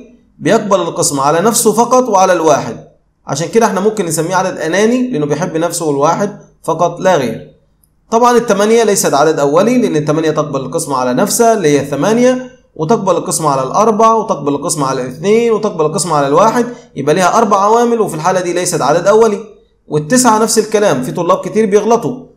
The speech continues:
بيقولوا إن التسعة عدد أولي، لا، التسعة ليست عدد أولي. لماذا؟ لأنها تقبل القسمة على تسعة وتقبل القسمة على ثلاثة وتقبل القسمة على واحد، يعني ليها كم عامل؟ ليها ثلاث عوامل، واحنا اتفقنا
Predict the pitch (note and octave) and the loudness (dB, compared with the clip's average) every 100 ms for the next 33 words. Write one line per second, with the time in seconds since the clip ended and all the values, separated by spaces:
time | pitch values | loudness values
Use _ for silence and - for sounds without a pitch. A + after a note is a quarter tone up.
0 | _ C3 C#3+ G#3 A3+ G#3 - A3 A3+ G#3 | _ -6 2 4 4 0 -2 -2 2 4
1 | A3 G3+ G#3 G#3+ C#3+ B2+ E3 C#3 C#3+ A3+ | 4 4 2 2 0 -2 -4 -4 -4 -2
2 | A#3+ G#3 A3+ A3 G3 G3 G3 E3+ D#3+ C#3+ | 0 2 2 2 2 0 2 2 2 0
3 | A#2+ - - _ _ C#3 D3+ E3+ G3 B3+ | -2 -10 -20 _ _ -2 2 2 4 2
4 | - - - - C#3 C#3 D3 D#3+ D3+ D#3+ | 0 -8 -18 -12 -6 0 0 0 0 0
5 | D#3+ E3+ D#3+ E3+ F3 F#3 G3 A#3 A#3 D#3+ | 0 -2 -2 0 2 2 2 0 0 -2
6 | F#3 - - _ - C3+ F#3 E3+ D#3+ E3 | -4 -14 -20 _ -8 -4 -2 -2 0 -2
7 | D#3+ F#3 E3 E3 F#3 G#3 G#3 A3+ B3+ B3 | -2 -4 -2 0 2 2 2 2 4 4
8 | B3 - - G#3+ F3+ F3+ E3+ D#3+ D#3 D#3+ | 0 -4 -6 -4 -2 -2 -2 -4 -4 0
9 | D3 D3 C#3 - - - _ - C3 D3+ | 2 4 2 0 -10 -18 _ -8 -4 0
10 | G3 G#3 G#3 G3+ A3 B3+ C4 - D3 G3 | 2 2 2 0 2 2 0 -4 0 0
11 | E3+ D#3+ F3 F#3+ D#3 C#3+ C3+ A#2+ B2 - | 0 0 2 2 2 2 0 -4 -10 -16
12 | _ C#3+ D3 D3+ D#3 D3+ G#3+ A3 A#3 A#3 | _ -6 -2 0 0 0 2 2 0 -4